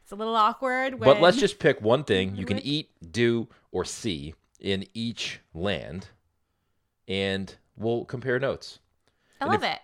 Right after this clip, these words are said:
Speaker 2: and if you're watching the, uh, not watching this, if you're watching this at home, sorry, 'cause it's probably boring. But if you're listening to this at home, it's
Speaker 1: <laughs>
Speaker 2: exciting. And go over to our Facebook page. After this sh-, episode comes live, we're gonna do a post over on our Facebook page, Unlocking the Magic.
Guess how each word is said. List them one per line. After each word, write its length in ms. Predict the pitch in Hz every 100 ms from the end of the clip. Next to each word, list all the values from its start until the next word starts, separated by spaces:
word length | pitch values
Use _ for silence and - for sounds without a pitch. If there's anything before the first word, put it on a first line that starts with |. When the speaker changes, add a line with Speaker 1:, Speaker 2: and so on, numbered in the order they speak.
| -
Speaker 2:
and 80 | 120
if 80 |
you're 80 | 123
watching 380 | 120 123 135 123
the, 180 | 120 98
uh, 80 | 76
not 240 | 69 -
watching 280 | 50 - -
this, 180 | 76 -
if 80 | 82
you're 100 | 95
watching 340 | 117 135 101
this 160 | 85 85
at 60 |
home, 280 | 80 80 87 _ -
sorry, 500 | - - 80 82 90 -
'cause 200 | 80 71
it's 120 | 69
probably 300 | - 87 80
boring. 420 | 73 85 90 107 - _ _ _ -
But 80 | 92
if 60 |
you're 80 | 110
listening 320 | 156 185 123
to 60 | 95
this 160 | 87
at 60 | 82
home, 180 | 85 85
it's 80 | -
Speaker 1:
<laughs> 0 |
Speaker 2:
exciting. 440 | - 87 78 98 _ _ _ - 277 285 _ _ _ -
And 400 | 104 104 104 90
go 120 | 156
over 160 | 175 175
to 40 |
our 80 | 156
Facebook 380 | 135 117 117 -
page. 380 | 110 110 - -
After 240 | 120 135 139
this 280 | 131 - - -
sh-, 140 | - -
episode 260 | 110 107 104
comes 220 | 104 87
live, 320 | 92 87 85
we're 60 | 92
gonna 180 | 101 90 _ _
do 120 | 101
a 40 | 95
post 340 | 95 87 -
over 200 | 80 82
on 60 | 80
our 100 | 73
Facebook 360 | - 78 - 73
page, 320 | 82 78 - 82
Unlocking 440 | 82 76 - 69
the 60 | 69
Magic. 400 | 90 90 92